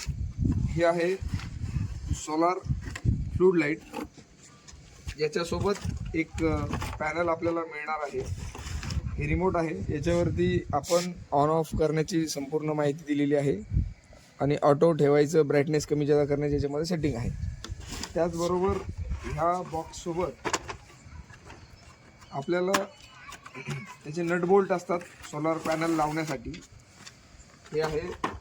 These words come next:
सोलार पॅनल आणि याच्यासोबत हे केबल येतं, सेपरेट पॅनल आणि सेपरेट लाईट अशा पद्धतीचं हे प्रोडक्ट आहे.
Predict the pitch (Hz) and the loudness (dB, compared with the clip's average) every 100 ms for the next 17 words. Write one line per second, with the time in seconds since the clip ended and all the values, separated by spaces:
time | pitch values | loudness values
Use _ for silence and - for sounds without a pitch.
0 | - - 151 156 175 156 165 147 - - | -14 -6 0 2 4 2 2 0 0 -4
1 | - - 151 151 160 165 170 - - 151 | -4 -6 -2 0 0 -2 -4 -10 -4 0
2 | 165 160 156 175 180 - - 143 135 156 | 0 -2 -2 -2 -2 -8 -10 -6 -2 2
3 | 156 175 165 156 143 - - - 160 156 | 4 4 0 -4 -6 -6 -6 -4 -2 -2
4 | 185 190 - - - - - 160 160 175 | -2 -2 -6 -18 -18 -8 -2 0 0 -4
5 | 170 170 160 139 185 185 - - - - | -4 -4 -6 -6 -4 -4 -2 -2 0 -2
6 | - 156 160 - - - - - - - | 0 0 0 -2 -4 -2 0 -2 -2 -4
7 | - - - 147 175 170 165 165 160 156 | -4 -6 -2 -2 -2 -4 -4 -2 -2 -2
8 | 185 147 156 151 147 151 127 | -2 0 0 -2 0 -2 -2